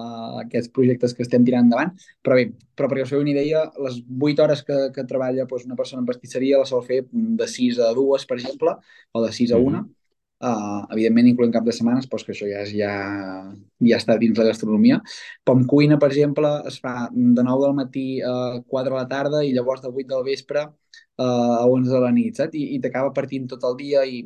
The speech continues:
Speaker 1: és una mica
Speaker 2: Vale.
Speaker 1: complicat i és una cosa que em va, em va tirar enrere i que no té per què, eh? I una etapa de la vida tampoc passaria res, però vaig, eh, creure, també em tibava molt més la pastisseria per l'àmbit aquest, doncs, creatiu,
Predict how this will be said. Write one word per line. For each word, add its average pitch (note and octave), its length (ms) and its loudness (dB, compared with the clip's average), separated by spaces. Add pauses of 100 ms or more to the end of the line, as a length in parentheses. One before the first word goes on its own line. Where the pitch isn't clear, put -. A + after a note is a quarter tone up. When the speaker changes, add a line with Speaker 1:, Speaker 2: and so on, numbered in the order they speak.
(160)
Speaker 1:
és B2 140 -16
una C#3+ 120 -8
mica B2 240 -2
Speaker 2:
Vale. E2+ 320 -2
Speaker 1:
complicat B2+ 260 -2
i A#2+ 100 0
és - 80 -10
una C#3+ 140 2
cosa C#3+ 140 4
que C#3+ 80 6
em B2+ 80 0
va, B2 100 2 (380)
em C3+ 160 4
va C3 80 2
tirar D3+ 180 4
enrere E3 420 4
i A#2 560 -4 (500)
que A#2 100 -4
no B2+ 140 -2
té D#3+ 80 -2
per C3+ 160 2
què, C#3 80 2 (140)
eh? C3 100 -2
I A#2+ 220 -6
una A2+ 100 -10
etapa A#2+ 240 -8
de A2 80 -6
la A2 80 -6
vida A2+ 240 -4
tampoc G#2+ 360 -8
passaria A2 420 -2
res, B2+ 240 0 (340)
però B2+ 220 -2
vaig, A2+ 180 -2 (200)
eh, A2+ 360 0
creure, A2 380 0 (400)
també A#2+ 180 4
em A#2+ 160 2
tibava A#2+ 240 2
molt B2 160 2
més B2 80 -4
la B2 80 -2
pastisseria A#2+ 560 -2
per A#2 80 -2
l'àmbit A#2 320 0
aquest, A#2 240 -4
doncs, G#2+ 220 -12
creatiu, B2+ 560 0